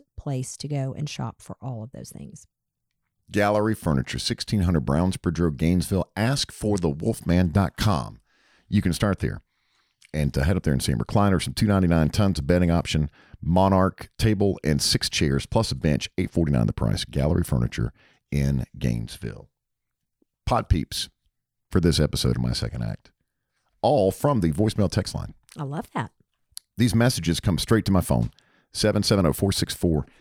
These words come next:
Speaker 2: six zero two four. Uh, want to say hello to Melanie, who lives in Cumming,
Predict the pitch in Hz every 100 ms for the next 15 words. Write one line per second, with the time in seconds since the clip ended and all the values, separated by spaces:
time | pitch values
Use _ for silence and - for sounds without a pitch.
0 | _ - - - - 67 85 76 - -
1 | 65 - 62 53 - _ _ _ _ 78
2 | 80 80 - 92 123 - - 139 - -
3 | 107 95 107 101 87 80 107 95 98 104
4 | 92 78 80 78 95 - 60 76